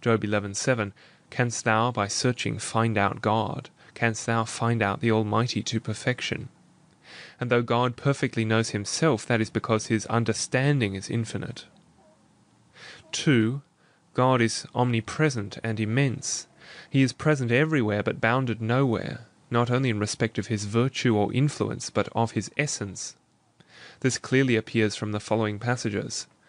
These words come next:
Psalm a hundred thirty-nine, verse seven, eight, nine, and ten.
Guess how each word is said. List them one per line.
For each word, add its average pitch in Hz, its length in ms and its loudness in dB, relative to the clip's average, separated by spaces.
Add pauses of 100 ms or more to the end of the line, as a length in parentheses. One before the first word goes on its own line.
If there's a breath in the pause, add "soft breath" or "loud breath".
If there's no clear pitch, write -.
(180 soft breath)
Psalm 120 540 0
a 110 100 -4
hundred 113 340 -2
thirty-nine, 117 1000 0 (240)
verse - 380 -2 (200)
seven, 107 600 -2
eight, 107 240 0 (100)
nine, 104 360 0
and 101 140 -8
ten. 120 420 -2